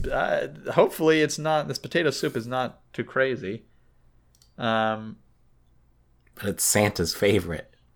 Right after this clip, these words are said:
Speaker 1: It's elves and Santa's favorite. And he, she said it's not low calorie because it's for Santa. <laughs>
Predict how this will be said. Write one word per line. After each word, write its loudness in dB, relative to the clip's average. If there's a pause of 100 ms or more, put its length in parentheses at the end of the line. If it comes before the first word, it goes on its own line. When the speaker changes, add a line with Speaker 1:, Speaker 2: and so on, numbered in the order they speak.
(140)
Speaker 1:
It's -2 (100)
elves 8
and -6
Santa's 0
favorite. 0
And 2
he, 0
she -2
said 6
it's 2
not 0
low 6
calorie 8
because -2
it's -2
for 2
Santa. -4 (120)
<laughs> 2